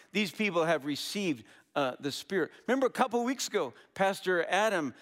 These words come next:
uh, preached from Galatians chapter four. We read this, "Because you are his sons, God sent the Spirit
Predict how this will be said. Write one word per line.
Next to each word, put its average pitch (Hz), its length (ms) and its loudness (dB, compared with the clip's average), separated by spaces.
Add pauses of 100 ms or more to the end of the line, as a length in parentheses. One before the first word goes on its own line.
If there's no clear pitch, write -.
(120)
uh, 151 100 0
preached 190 320 -6
from 170 180 -2
Galatians 160 460 -2
chapter 165 320 -2
four. 208 220 0
We 165 120 -2
read 160 220 -6
this, 196 240 -2 (240)
"Because 185 400 -2
you 311 220 4
are 226 100 4
his 170 220 -2
sons, 254 400 0
God 226 280 2
sent 262 320 -2
the 190 120 -2
Spirit - 680 0